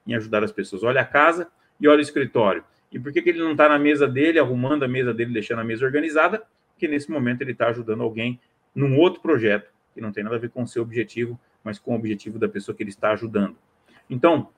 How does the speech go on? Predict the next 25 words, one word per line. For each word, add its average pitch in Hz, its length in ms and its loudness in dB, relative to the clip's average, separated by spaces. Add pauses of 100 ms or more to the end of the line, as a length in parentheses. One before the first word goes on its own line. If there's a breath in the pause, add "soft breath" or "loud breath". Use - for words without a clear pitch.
(220)
do 127 60 -8
ponto 165 200 0
de 147 80 0
vista 147 180 -2
de 135 100 -10
comportamento, 143 880 0
essa - 180 -10
pessoa 101 460 -2
é 90 80 -4
agradável, 123 800 4 (1300 loud breath)
ela 123 260 4
é 98 80 2
empática, 117 880 2 (580)
ela 143 180 6
preocupa-se 147 760 0
com 110 160 -8
as 101 120 -6
outras 90 320 -10
pessoas, 123 920 0 (360)
ela 143 200 4
quer 143 160 2
sempre 123 480 -2
ajudar, 110 720 0 (300)
e 123 160 0
ela 123 340 2